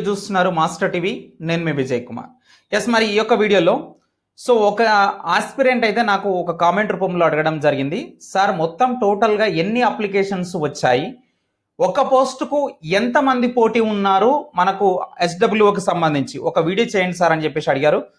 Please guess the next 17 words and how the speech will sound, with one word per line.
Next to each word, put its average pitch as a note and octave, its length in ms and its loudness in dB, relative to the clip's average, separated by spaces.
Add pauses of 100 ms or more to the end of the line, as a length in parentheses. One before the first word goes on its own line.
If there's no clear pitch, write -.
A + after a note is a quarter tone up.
(240)
సూపర్ F#3+ 400 -2
క్వశ్చన్ F3+ 240 0
అండి. E3+ 220 2 (160)
So, F#3 100 4 (200)
ఈ G3 80 0
యొక్క C4+ 160 2
వీడియోలో D#3 440 2 (360)
హాస్టల్ G#3+ 520 0
వెల్ఫేర్ G3 440 0 (100)
ఆఫీసర్ F#3 540 0
పోస్టులకి F3 560 0
సంబంధించి D#3+ 540 -2 (440)
మొత్తం G3 460 0
ఎన్ని A#3+ 240 2
అప్లికేషన్లు A3 760 0
వచ్చాయి, E3 400 0 (140)
ఒక్క - 160 -2